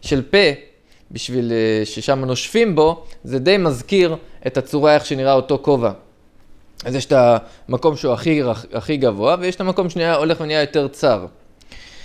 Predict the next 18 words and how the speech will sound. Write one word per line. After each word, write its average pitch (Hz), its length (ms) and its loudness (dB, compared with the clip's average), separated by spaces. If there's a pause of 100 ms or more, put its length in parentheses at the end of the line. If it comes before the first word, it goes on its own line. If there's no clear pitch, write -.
(1800)
ואותו 147 460 2
שיפוי 247 720 -2
נקרא 208 360 0
שיפוי 214 440 -6
כובע. 156 380 0 (100)
בדיוק 240 420 -4
במקום 196 520 0
הכי 160 260 -4
גבוה 170 540 0 (100)
שבאותו, 143 460 -6 (280)
שבאותו 143 480 -4
כובע, 208 360 0
זה 185 120 -4
נקרא 175 300 -2
שיפוי 156 420 -2
כובע, 196 340 2
זה 180 120 0
באמצע. 160 500 -2